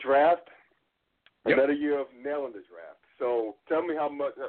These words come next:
Speaker 1: what your assessment of the Bengals draft was, and where you think maybe they could have picked up a player or two to help shore up a need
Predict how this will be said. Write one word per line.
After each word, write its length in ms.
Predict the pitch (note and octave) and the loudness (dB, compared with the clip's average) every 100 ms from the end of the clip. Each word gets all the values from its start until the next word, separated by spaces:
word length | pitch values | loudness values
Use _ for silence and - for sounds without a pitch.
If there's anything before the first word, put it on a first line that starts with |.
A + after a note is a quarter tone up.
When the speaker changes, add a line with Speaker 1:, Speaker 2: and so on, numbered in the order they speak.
| - | -10
Speaker 1:
what 340 | A#2 B2+ C3+ | -10 -10 -10
your 140 | A#2 A#2+ | -10 -12
assessment 340 | C3+ - A#2+ | -12 -12 -10
of 60 | A#2+ | -10
the 80 | - | -8
Bengals 260 | A#2+ A#2 - | -8 -8 -6
draft 280 | G#2+ G#2+ - | 2 2 2
was, 340 | G#2+ G#2 G#2 G2+ _ _ _ _ - | 2 4 4 0 _ _ _ _ -2
and 300 | A#2 G#2+ G2+ | 2 2 2
where 260 | B2+ C3 | 4 4
you 180 | B2 B2+ B2 | 4 -4 -4
think 240 | C3 A#2 | -4 -4
maybe 340 | A#2 B2 B2 B2 | -4 -2 -2 -2
they 200 | A#2+ A2+ | -2 -2
could 180 | - A#2 | -2 -4
have 160 | G#2 | -4
picked 180 | D3 C3+ | -4 -4
up 120 | - | -2
a 60 | - | -4
player 340 | - B2+ B2+ | -4 0 2
or 40 | A#2 | 2
two 200 | - C3 | -2 0
to 80 | A2 | 2
help 160 | A#2 - | 2 0
shore 240 | - B2+ | 0 2
up 100 | - | 2
a 80 | F#2 | -2
need 440 | G2+ A#2 B2 B2 | -2 -2 -4 -8